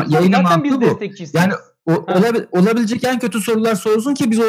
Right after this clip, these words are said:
Speaker 2: olabilecek en kötü sorulara cevap verebilelim.
Speaker 1: Yoksa
Speaker 2: Yani
Speaker 1: bu
Speaker 2: eksiğimizi,
Speaker 1: yayın olsa
Speaker 2: doğrumuzu,
Speaker 1: da,
Speaker 2: yanlışımızı
Speaker 1: olmazsa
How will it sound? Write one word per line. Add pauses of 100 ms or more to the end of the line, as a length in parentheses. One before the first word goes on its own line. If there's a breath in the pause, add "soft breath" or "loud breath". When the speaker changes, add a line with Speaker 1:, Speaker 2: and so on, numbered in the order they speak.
Speaker 2:
olabilecek
en
kötü
sorulara
cevap
verebilelim. (160)
Speaker 1:
Yoksa
Speaker 2:
Yani
Speaker 1:
bu
Speaker 2:
eksiğimizi,
Speaker 1:
yayın
olsa
Speaker 2:
doğrumuzu,
Speaker 1:
da,
Speaker 2:
yanlışımızı
Speaker 1:
olmazsa